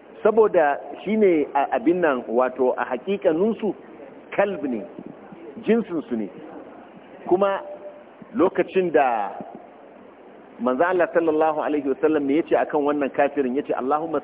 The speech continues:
sallit alaihi kalban min kilabik." Allah ka sallada wani kare daga cikin karnukanka a kansa. Shine sun yi, sun yi, a, wani ne, ne, ne daga cikin Quraysh?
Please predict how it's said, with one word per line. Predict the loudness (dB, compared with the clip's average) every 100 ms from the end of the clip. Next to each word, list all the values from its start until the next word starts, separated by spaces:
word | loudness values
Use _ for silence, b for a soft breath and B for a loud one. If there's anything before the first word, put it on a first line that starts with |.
| -2
sallit | 0 2 0 0
alaihi | 0 0 -2 -2
kalban | 0 0 2 0 0
min | -2
kilabik." | 2 4 4 2 -2 -6 -18 -20 -20 -20 -20 -20 -20 -14 -4
Allah | 0 2 0
ka | -4 0
sallada | 2 4 2 6
wani | 4 4 2
kare | 2 2 2
daga | 2 0
cikin | -4 -4
karnukanka | 0 0 2 0 0 -2
a | -2
kansa. | -2 -2 -4 -10 -14 -20 -20 -20 -20 -20 -20 -20 -20 -20 -20 -20 -20 -20 -8
Shine | 0 4 4 4
sun | 2 4
yi, | 2 0 -10 0
sun | 2 4 2
yi, | 2 2 0 -4 -2
a, | 0 2 2 2 0 -4 -16 -20 -4
wani | 0 2 2
ne, | 2
ne, | 2
ne | 2 0 0 -6 -6
daga | -4 -4
cikin | -6 -4 -2 -2 -4 -4
Quraysh? | 0 0 0